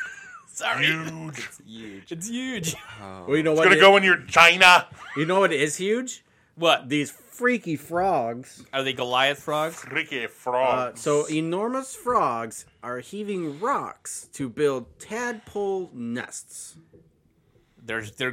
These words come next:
Speaker 1: they're getting, they're, they're using tools, folks.
Speaker 3: Okay.
Speaker 1: Frogs are using tools.
Speaker 4: Frog. These frogs have officially, technically entered the Stone Age.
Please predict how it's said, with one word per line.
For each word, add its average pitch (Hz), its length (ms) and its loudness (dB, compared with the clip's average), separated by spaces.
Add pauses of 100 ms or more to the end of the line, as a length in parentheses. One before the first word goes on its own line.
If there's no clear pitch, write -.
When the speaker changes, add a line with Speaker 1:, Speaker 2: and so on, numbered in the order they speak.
(120)
Speaker 1:
they're 123 140 -6
getting, 131 340 -6
they're, 135 260 -8
they're 135 140 -4
using 160 400 -2
tools, 185 460 -2
folks. - 480 -8 (160)
Speaker 3:
Okay. 104 460 -18 (100)
Speaker 1:
Frogs 139 580 -2
are 139 100 -4
using 123 460 -8
tools. 92 420 -14
Speaker 4:
Frog. 151 640 0
These 214 240 -6
frogs 285 380 0
have 143 140 -6
officially, 151 640 -4
technically 196 640 -8
entered 147 440 -8
the 117 120 -4
Stone 160 880 -6 (400)
Age. - 520 -12